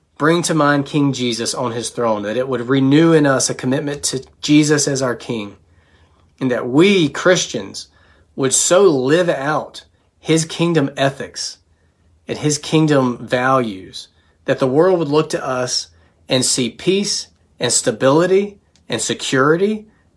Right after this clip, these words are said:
and sanity, and that Jesus would be lifted up and glorified among us in the way we live so fully that many people would be added to the kingdom.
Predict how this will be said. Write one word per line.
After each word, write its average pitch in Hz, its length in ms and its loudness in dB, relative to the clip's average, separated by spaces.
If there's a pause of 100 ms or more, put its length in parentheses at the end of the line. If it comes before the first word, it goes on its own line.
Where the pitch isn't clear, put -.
and 117 180 -2
sanity, 170 800 0 (960)
and 135 100 2
that 127 200 0
Jesus 175 420 2
would 165 100 0
be 151 80 2
lifted 151 360 2
up 147 180 4
and 120 180 -2
glorified 135 760 0
among 131 340 2
us 104 240 -4
in 123 120 -4
the 117 60 -4
way 135 280 0
we 147 140 2
live 123 680 -2 (720)
so 185 440 2
fully 135 480 0
that 107 200 -10
many 196 460 -2
people 139 320 -4
would 123 140 -4
be 123 160 -6
added 123 280 -6
to 117 120 -10
the 110 80 -10
kingdom. 104 500 -10